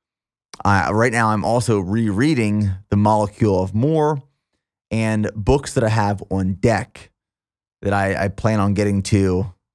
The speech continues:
in the next couple of weeks. I'm always reading and listening to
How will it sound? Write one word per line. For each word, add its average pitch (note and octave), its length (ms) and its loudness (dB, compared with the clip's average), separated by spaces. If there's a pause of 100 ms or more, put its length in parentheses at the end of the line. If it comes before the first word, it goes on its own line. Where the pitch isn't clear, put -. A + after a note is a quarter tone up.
(180)
in G#2 80 2
the G#2+ 60 2
next G#2 180 -2
couple F#2 200 0
of F2 40 -2
weeks. G2+ 380 -2 (400)
I'm C#3 160 2
always D#3+ 380 2
reading A2 360 0
and F#2 80 0
listening G2 420 0
to F#2 440 0